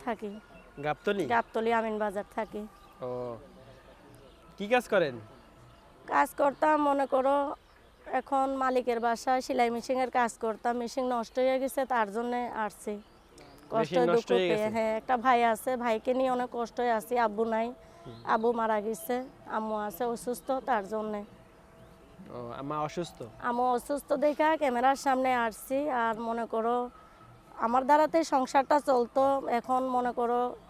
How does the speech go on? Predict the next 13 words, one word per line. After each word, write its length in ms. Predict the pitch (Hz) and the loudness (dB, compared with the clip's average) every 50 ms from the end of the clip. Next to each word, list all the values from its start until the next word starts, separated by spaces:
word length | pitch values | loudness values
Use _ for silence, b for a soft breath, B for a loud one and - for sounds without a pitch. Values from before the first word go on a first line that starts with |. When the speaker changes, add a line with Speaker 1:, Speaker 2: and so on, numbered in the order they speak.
| - - - - - - - - - - - | -20 -20 -20 -20 -20 -20 -20 -20 -10 -2 0
Speaker 1:
আম্মু 400 | 247 240 247 254 254 262 262 254 - | 0 2 2 4 4 4 4 4 2
তো 160 | 269 262 247 | 2 2 2
অসুস্থ, 420 | 233 - - 262 247 - - - 233 220 214 202 - - - - - - 285 | 2 0 -4 -6 -6 -6 -4 -2 -2 -2 -2 -4 -8 -16 -20 -20 -14 -6 -4
এখন 400 | 247 240 226 - 254 254 269 254 | -2 -2 -2 -2 -4 -4 -4 -2
ক্যামেরার 380 | - 262 247 247 254 262 277 262 | -2 0 0 0 0 0 0 -2
সামনে 340 | - - 277 262 269 262 254 | -2 -2 -2 0 0 0 -2
আসছি 460 | 240 240 208 - - - 262 269 262 B B B B B B B B - - | -2 -4 -6 -6 -6 -4 -2 -2 -4 B B B B B B B B -4 2
অভাবের 520 | - 247 233 247 269 262 247 269 262 240 | 2 6 8 10 10 10 10 8 6 6
জন্যে, 400 | 240 262 262 262 262 262 254 254 - - - - - - - - - - - - - - - - - | 4 4 4 4 2 2 0 -2 -4 -10 -20 -20 -20 -20 -20 -20 -20 -20 -20 -20 -20 -20 -16 -8 -2
অভাবের 580 | - 233 233 240 262 269 262 269 262 262 240 | 0 2 4 6 6 6 6 6 4 2 4
জন্যই 380 | 233 262 247 247 247 247 254 247 | 2 0 0 2 0 0 0 0
আসছি 380 | 226 220 208 - - - 226 | 0 -2 -4 -4 -8 -8 -8
ভাই, 340 | 196 202 220 214 208 208 226 | -8 -6 -6 -6 -6 -8 -10